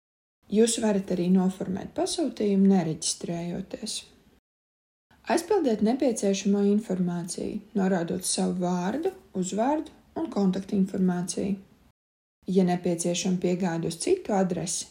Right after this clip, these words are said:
kas nav jūsu dzīvesvieta, lūdzam to norādīt, izvēloties piegādi uz citu adresi. Ja vēlaties nodot papildu informāciju par savu pasūtījumu, jums ir iespēja pievienot komentāru par savu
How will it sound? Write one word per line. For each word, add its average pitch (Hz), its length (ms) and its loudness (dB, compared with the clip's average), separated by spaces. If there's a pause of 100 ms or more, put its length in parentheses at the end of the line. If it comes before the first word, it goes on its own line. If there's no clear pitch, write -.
kas - 240 0
nav 180 320 4
jūsu 175 460 -2
dzīvesvieta, 180 840 -2
lūdzam 226 480 4
to 320 160 0
norādīt, 202 640 2
izvēloties 175 800 -2 (220)
piegādi 226 600 0 (160)
uz 214 160 -4
citu 190 380 0
adresi. - 580 -6 (560)
Ja 185 160 4
vēlaties 180 640 0
nodot 180 400 0
papildu 277 480 0
informāciju 175 720 0
par 180 160 -4
savu 175 320 0
pasūtījumu, 175 840 -4 (220)
jums 302 320 0
ir 285 140 2
iespēja 190 340 0
pievienot 202 560 0
komentāru - 720 -2
par - 160 -6
savu 170 240 -4